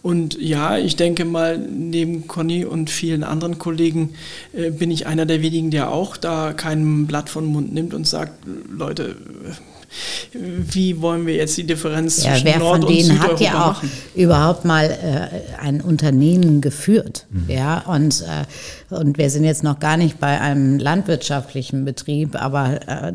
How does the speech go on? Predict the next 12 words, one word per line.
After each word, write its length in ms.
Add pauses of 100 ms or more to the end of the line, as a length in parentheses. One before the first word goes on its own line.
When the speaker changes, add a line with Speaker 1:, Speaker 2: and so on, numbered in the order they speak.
(120)
Speaker 2:
das, 320
das, 240
das 200
sind, 180
sind 260
ja 140
alle 200
Jungspunte 960
da, 260 (560)
ähm, 480
die 380 (480)
leider 460